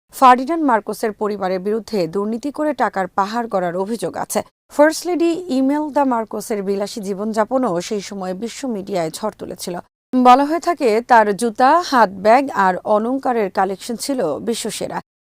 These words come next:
এই পরিবারের বিরুদ্ধে এক হাজারের বেশি মামলা হয়েছিল ফিলিপাইনে। গত মাসের প্রেসিডেন্ট নির্বাচনে মার্কোস জুনিয়র বড় ব্যবধানে জয় পান।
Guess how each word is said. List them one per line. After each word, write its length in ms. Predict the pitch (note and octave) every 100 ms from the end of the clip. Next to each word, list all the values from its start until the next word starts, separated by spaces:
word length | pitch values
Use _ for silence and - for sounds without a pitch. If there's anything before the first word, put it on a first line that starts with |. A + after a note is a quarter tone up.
| -
এই 120 | A3
পরিবারের 500 | A3+ A#3 A#3 A#3 C4
বিরুদ্ধে 360 | A#3 B3+ C4 D#4+
এক 280 | D#4+ A#3 A#3+
হাজারের 420 | C4+ C4 C#4 B3
বেশি 280 | G3+ G3+ G#3
মামলা 300 | G3 F#3 F#3+
হয়েছিল 480 | G#3 A3+ C4+ G3+ D#3+
ফিলিপাইনে। 580 | - G3 - - - F#3 - - - B3
গত 220 | B3 B3
মাসের 360 | D4+ F4 E4+ E4+
প্রেসিডেন্ট 380 | C4+ C4 C4 C#4+
নির্বাচনে 520 | B3+ A3 G#3 A3+ C#4+
মার্কোস 500 | C4+ G#3+ F#3+ G3+ F3+
জুনিয়র 420 | F#3+ A3+ B3+ F#3+
বড় 320 | F#3 G3+ G3+
ব্যবধানে 580 | A3+ G#3 F#3+ G3+ G#3+ F3
জয় 200 | G3+ F#3
পান। 220 | D3+ D3